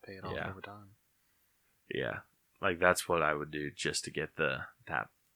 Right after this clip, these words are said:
Speaker 2: crazy box. 'Cause
Speaker 1: God,
Speaker 2: that would be
Speaker 1: why not?
Speaker 2: freaking, like, this is the one game that I feel like that would be worth it.
Speaker 1: Oh, yeah, absolutely.
Speaker 2: I think the only thing it comes with is an extra costume set,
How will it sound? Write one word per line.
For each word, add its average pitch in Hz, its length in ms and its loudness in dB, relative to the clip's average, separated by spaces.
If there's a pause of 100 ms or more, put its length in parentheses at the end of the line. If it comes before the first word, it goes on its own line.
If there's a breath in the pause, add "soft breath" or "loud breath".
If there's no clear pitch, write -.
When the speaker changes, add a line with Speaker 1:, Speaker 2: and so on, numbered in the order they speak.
Speaker 2:
crazy 80 360 -6
box. - 640 -4 (340)
'Cause - 160 -4
Speaker 1:
God, - 80 -2
Speaker 2:
that 85 160 6
would 85 80 -4
be - 200 -10
Speaker 1:
why 85 140 -10
not? 104 220 -8
Speaker 2:
freaking, - 440 -6 (760 loud breath)
like, 101 200 2
this 131 180 6
is 127 220 4
the 110 140 0
one 104 420 8
game 82 500 0 (120)
that 101 200 8
I 90 280 8
feel - 480 2
like 82 180 2
that 80 260 2
would 87 140 -12
be 82 120 -4
worth - 320 -6
it. - 220 -12 (140)
Speaker 1:
Oh, 127 120 6
yeah, 104 220 0
absolutely. 80 800 -6
Speaker 2:
I - 60 -2
think 143 180 -2
the 147 120 2
only 117 140 6
thing 107 220 0
it 95 140 -2
comes 92 300 0
with 85 200 2
is 87 120 2
an 85 200 -2
extra 85 960 6
costume 101 560 4
set, 110 360 4